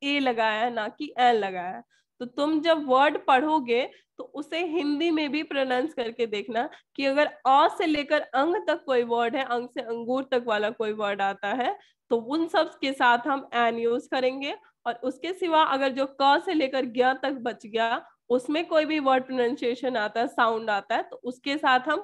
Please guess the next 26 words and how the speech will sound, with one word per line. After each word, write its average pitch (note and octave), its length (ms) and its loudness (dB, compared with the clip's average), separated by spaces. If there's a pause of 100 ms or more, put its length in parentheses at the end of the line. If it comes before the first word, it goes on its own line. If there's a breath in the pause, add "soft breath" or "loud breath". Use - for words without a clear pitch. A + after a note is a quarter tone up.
(100)
कॉन्सोनेंट C4+ 760 -2
यूज़ B3 300 -4
करेंगे, A3+ 420 -4
ना A#3+ 220 0
कि C#4+ 200 -4
वोवेल C#4 400 2
यूज़ A3+ 200 -6
करेंगे। G3 280 -10 (380 loud breath)
जैसे B3+ 300 2
यूनिवर्सिटी C#4 840 0
का E4+ 140 4
यू C4+ 400 -2
तो F4 180 2
है F4+ 120 4
हमारा D#4 340 2
वोवेल D#4+ 420 0
है, A3+ 200 -8 (320 soft breath)
लेकिन C4+ 240 -4
जब D4 200 4
हम E4 120 2
इसको D#4+ 260 -2
पढ़ E4 400 4
रहे C#4 140 0
हैं D#4 160 -2
तो E4 80 -8
यूनिवर्सिटी C#4+ 920 0